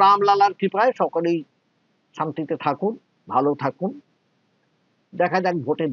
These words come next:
দেবতারা এবারে কি রায় দেন ছাব্বিশে। নমস্কার।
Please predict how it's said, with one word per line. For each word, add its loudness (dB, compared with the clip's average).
দেবতারা -4
এবারে -2
কি 0
রায় 6
দেন 0
ছাব্বিশে। -10
নমস্কার। -8